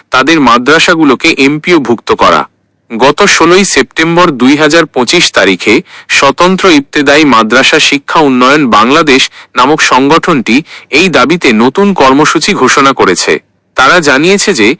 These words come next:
জুলাই মাসে এক হাজার পাঁচশো উনিশটি মাদ্রাসার এমপিও ভুক্তির আবেদন গ্রহণ করা হলেও এক হাজার নব্বইটি মাদ্রাসার যাচাই বাছাই সম্পন্ন হওয়ার পরেও এখনও গেজেট প্রকাশ করা হয়নি।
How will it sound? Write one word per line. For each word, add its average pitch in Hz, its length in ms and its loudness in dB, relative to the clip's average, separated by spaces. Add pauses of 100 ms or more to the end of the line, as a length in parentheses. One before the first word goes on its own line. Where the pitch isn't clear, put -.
(300)
জুলাই 170 340 2
মাসে 139 440 0
এক 139 220 -2
হাজার 170 320 0
পাঁচশো 143 480 0
উনিশটি 185 460 -2
মাদ্রাসার 135 600 0
এমপিও 143 400 -2
ভুক্তির 143 420 -2
আবেদন 139 460 0
গ্রহণ 127 320 0
করা 139 240 2
হলেও 123 360 0 (320)
এক 151 220 -2
হাজার 185 300 0
নব্বইটি 147 600 0
মাদ্রাসার 139 600 0
যাচাই 120 380 0
বাছাই 151 340 0
সম্পন্ন 147 540 0
হওয়ার 135 300 2
পরেও 117 400 0 (280)
এখনও 185 400 -2
গেজেট 123 360 -2
প্রকাশ 117 380 -2
করা 120 220 2
হয়নি। 107 420 -2